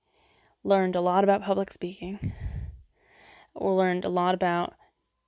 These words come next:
leadership. I learned a lot about all kinds of stuff. And you also get to wear s-, grou-, gowns and crowns all the time. So if you are a princess and you are a girl and you are between the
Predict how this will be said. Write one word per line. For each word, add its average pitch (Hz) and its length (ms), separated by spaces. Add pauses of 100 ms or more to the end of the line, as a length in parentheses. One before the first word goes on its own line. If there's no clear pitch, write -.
(280)
leadership. 190 600
I 185 40
learned 180 260
a 180 80
lot 175 220
about 175 240
all 185 180
kinds 180 320
of - 80
stuff. - 540 (560)
And 202 180
you 175 100
also 180 240
get 190 180
to 196 100
wear 185 260
s-, - 140 (680)
grou-, 185 360 (160)
gowns 185 580
and 190 220
crowns 165 600 (260)
all 170 200
the 175 120
time. 165 340 (500)
So 185 240
if 175 140
you 196 120
are 220 140
a 254 40
princess - 840 (360)
and 185 100
you 185 100
are 208 140
a 208 60
girl 196 340
and 175 120
you 185 120
are 190 100
between 190 340
the 190 200